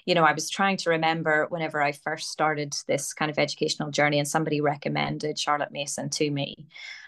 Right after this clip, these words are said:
Um, and I got some of her books and I found them quite difficult. And then I found your, you on Facebook at the time. And I,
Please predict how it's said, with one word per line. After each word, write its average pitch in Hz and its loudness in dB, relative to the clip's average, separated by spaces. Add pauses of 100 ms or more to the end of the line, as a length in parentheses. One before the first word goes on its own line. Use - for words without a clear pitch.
(140)
Um, 147 4
and 165 4
I 156 6
got 160 4
some 170 -2
of 156 0
her - -4
books 254 4
and 185 6
I 170 4
found 170 2
them 156 -6
quite - -6
difficult. 143 -2
And 165 0
then 156 2
I 160 2
found 151 0
your, 180 2 (400)
you 165 -2
on 156 0
Facebook 175 2
at - -2
the - -2
time. - -2 (380)
And 190 2
I, 214 4